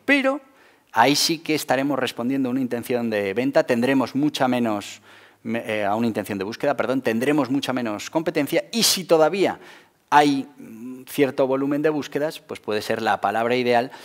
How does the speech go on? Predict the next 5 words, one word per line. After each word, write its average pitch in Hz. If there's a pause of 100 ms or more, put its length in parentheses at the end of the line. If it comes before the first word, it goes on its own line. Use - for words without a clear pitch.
(160)
para 110
que 123 (120)
posicionemos 113 (160)
nuestro 95
contenido. 78